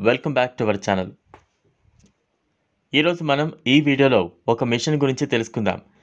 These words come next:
ఆ మిషన్ గురించి తెలుసుకున్నాక మీరు దానిని తప్పకుండా తీసుకుంటారు, ఎందుకంటే ఆ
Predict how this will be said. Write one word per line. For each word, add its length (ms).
ఆ 20
మిషన్ 320
గురించి 280
తెలుసుకున్నాక 520
మీరు 240
దానిని 300
తప్పకుండా 520
తీసుకుంటారు, 500
ఎందుకంటే 360
ఆ 20